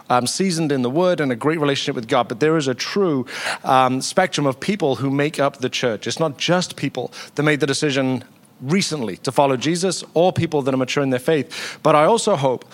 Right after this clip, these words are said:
that someone on the complete other end of the spectrum is a part of the church, someone that actively and passionately hates church,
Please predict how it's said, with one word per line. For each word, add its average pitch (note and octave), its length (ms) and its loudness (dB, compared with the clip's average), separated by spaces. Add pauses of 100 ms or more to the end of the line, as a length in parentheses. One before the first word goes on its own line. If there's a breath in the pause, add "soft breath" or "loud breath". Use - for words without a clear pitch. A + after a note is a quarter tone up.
(120 loud breath)
that D3 120 0
someone E3 300 0
on D#3+ 100 2
the D#3+ 80 0
complete F#3 680 -2
other C3 240 0
end A#2+ 160 0
of A2+ 60 -2
the A2 80 -2
spectrum A#2+ 580 -2
is A#2 100 -2
a B2 60 -2
part B2 200 2
of A2+ 60 -2
the A2 60 -6
church, B2 320 -2
someone F3 440 0
that C#3+ 200 -2 (240)
actively D#3+ 580 2
and C3+ 220 -4
passionately C#3 720 -2 (160 loud breath)
hates F3 340 -2
church, B2 400 -4